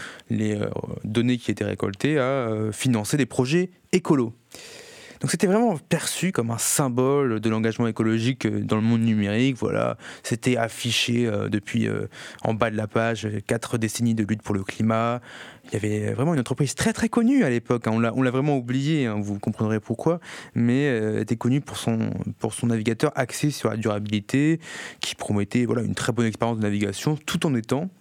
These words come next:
euh, responsable d'un impact positif. Donc c'était gagnant-gagnant. C'était vraiment la quintessence de ce qu'on appelait la croissance verte. Voilà, on croyait encore à l'époque qu'on pouvait croître de manière, euh,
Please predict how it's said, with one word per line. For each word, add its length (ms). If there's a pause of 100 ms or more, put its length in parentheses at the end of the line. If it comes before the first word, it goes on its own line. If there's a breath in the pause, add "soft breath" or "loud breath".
euh, 600 (160)
responsable 540
d'un 80
impact 280
positif. 920
Donc 140
c'était 160
gagnant-gagnant. 640 (480 loud breath)
C'était 180
vraiment 200
la 100
quintessence 720
de 80
ce 40
qu'on 140
appelait 440
la 120
croissance 640
verte. 240
Voilà, 160
on 180
croyait 220
encore 300
à 40
l'époque 360
qu'on 160
pouvait 420 (380 loud breath)
croître 440
de 120
manière, 480
euh, 260